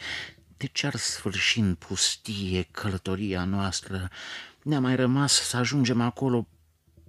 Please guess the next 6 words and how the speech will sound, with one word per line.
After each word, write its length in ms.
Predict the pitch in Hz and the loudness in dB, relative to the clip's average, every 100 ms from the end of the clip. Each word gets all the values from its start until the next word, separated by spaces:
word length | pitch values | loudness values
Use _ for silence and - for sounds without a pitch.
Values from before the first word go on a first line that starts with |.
| - | -8
poate 220 | 151 - | -6 -2
un 120 | 143 | -2
sfert 760 | 135 - - - 175 180 127 - | -2 -2 -2 0 4 4 4 -2
din 300 | 98 107 104 | -6 -2 -4
calea 360 | - - 120 101 | -4 -4 -2 -2
străbătută, 680 | - 101 90 104 123 - | -4 -6 -4 -4 -4 -4